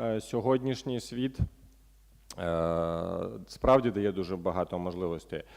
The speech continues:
Е, ви можете бути Вірою Брежнєвою, а можете стати Сергієм Рахманіним або Сергієм Лещенком. <laughs> Він чомусь став сміятися.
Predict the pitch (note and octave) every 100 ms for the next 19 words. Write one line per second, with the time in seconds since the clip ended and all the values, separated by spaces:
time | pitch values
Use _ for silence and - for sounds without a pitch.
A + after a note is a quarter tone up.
0 | - - - F#2 E2+ E2 G2 A#2 C3 C3+
1 | C#3+ B2 C3 C3 B2 A#2 A2+ A2+ G#2+ G2+
2 | F2+ A#2 A#2 A2+ A2 G2 F#2+ C3+ D3+ C3+
3 | G#2 F#2+ F2 F2+ - - - E2 D#2+ D#2
4 | F2+ A2+ B2 A#2 G#2 F2+ - - - -
5 | A2+ A2 G2+ - F#2+ G#2+ A2+ G2+ F#2 -
6 | F2 D2+ D2 C#2 - - - - - -
7 | - D2 D#2 A2 A2 G#2 - A#2+ G#2+ A#2+
8 | B2 A2 A#2+ - - - A#2 - - A#2
9 | - - - - A2+ C#3+ D3 E3+ C#3+ D3+
10 | C#3+ C#3 - D3 C#3+ B2 - - G#2+